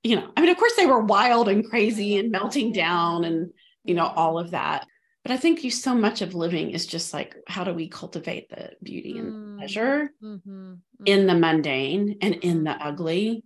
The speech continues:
Speaker 1: 'Cause it's there.
Speaker 2: Mm-hmm. It is. Mm.
Speaker 1: Yeah,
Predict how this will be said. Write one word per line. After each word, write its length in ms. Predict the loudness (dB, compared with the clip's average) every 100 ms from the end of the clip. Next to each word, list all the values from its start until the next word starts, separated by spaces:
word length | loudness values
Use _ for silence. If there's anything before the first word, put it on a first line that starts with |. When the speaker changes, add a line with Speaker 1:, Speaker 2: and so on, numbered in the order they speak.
| -6
Speaker 1:
'Cause 120 | -4
it's 180 | -4 -2
there. 380 | 0 0 -2 -6
Speaker 2:
Mm-hmm. 280 | -20 -20 -20 -20 _ -20
It 140 | -20 -20 -20
is. 80 | _ _
Mm. 180 | -18 -16 -6
Speaker 1:
Yeah, 380 | -2 -2 -4